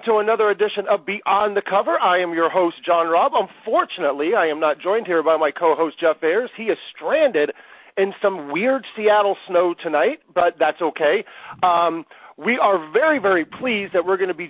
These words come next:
joined tonight by none other than best-selling author Reese Bowen, and she's going to be here talking about her latest book, which comes out February the eleventh. It is called Above the Bay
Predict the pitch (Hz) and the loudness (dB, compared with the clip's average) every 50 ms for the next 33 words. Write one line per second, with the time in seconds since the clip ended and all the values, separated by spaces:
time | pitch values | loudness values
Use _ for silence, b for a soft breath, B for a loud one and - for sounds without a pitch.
0 | 123 123 156 165 214 254 262 - - 180 160 143 135 131 135 147 - - B B | -8 -2 0 2 2 2 0 -2 -6 -4 0 0 0 0 0 -4 -8 -14 B B
1 | B B B B 170 175 165 165 190 202 208 208 208 185 196 190 175 190 185 175 | B B B B 0 0 2 2 2 2 2 2 0 0 0 -2 0 -2 -2 -2
2 | 170 - 165 - 208 - - - 254 240 226 214 202 202 196 196 196 - 202 185 | -4 -6 -2 -2 -2 0 0 0 0 0 2 2 2 0 0 0 0 0 -2 -4
3 | 180 - 165 185 208 202 - - 135 170 165 180 214 277 285 208 160 - - 208 | -4 -4 -8 -10 -10 -12 -8 -2 0 0 2 4 2 2 2 -2 -6 -6 -8 -10
4 | 220 214 - - 190 185 180 165 170 143 170 165 156 170 165 - - 175 175 170 | -10 -6 -2 0 0 0 0 -4 -8 -10 -10 -6 -4 -4 -4 -2 0 0 0 0
5 | - 180 151 156 151 - 147 135 123 117 131 139 165 185 185 - - 185 220 - | 0 -2 -2 -2 0 0 -4 -6 -4 -2 -2 0 0 0 -2 -2 0 -2 -2 -2
6 | - 151 143 - - - 160 151 139 131 151 139 - - - - 156 160 170 196 | -2 -8 -10 -8 -6 -6 -6 -4 0 2 2 2 0 -2 -4 -2 -2 -2 -2 -4
7 | 175 185 185 175 156 123 143 139 127 123 120 143 175 180 160 147 143 156 - B | -4 -2 -2 -2 -2 -2 -2 -2 -2 0 2 0 0 0 0 -4 -6 -8 -12 B
8 | B B B B B B B 160 160 156 - - 170 160 147 147 - 165 151 123 | B B B B B B B -2 -2 -2 -2 0 2 2 2 2 0 -2 -4 -2
9 | - 160 165 190 226 262 - - - - 175 147 120 - 175 165 170 190 196 | 0 0 2 2 2 0 -2 -6 -6 -4 -4 -4 -2 0 2 2 2 2 0